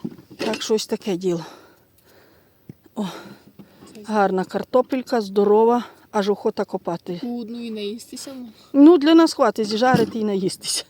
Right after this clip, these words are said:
Speaker 1: <laughs> Так як ми їмо картоплю. Чи супу зварити з одної картоплини.
Speaker 2: Не знаю.
Speaker 1: Так що ось таке діло. Картопля досить гарна тутечка. Так, це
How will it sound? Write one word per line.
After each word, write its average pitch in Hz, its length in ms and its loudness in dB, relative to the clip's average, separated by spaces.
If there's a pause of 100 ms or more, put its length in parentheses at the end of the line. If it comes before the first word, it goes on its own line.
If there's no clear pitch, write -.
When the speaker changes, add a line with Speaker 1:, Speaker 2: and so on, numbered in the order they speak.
(160)
Speaker 1:
<laughs> 349 140 6 (1120)
Так 233 140 0
як 214 140 -2
ми 226 140 0
їмо 220 240 -2
картоплю. 202 540 -4 (800)
Чи 285 140 -2
супу 208 340 -4
зварити 185 480 2
з 180 80 -6
одної 180 280 -2
картоплини. 170 600 -10 (640)
Speaker 2:
Не 370 80 -8
знаю. 370 180 -6 (580)
Speaker 1:
Так 247 220 -14
що 247 120 -10
ось 240 120 -8
таке 214 300 -6
діло. 170 280 -8 (920)
Картопля 269 480 -4
досить 208 360 -6
гарна 170 380 -2
тутечка. 302 580 -6 (760)
Так, 226 240 -4
це 233 200 -4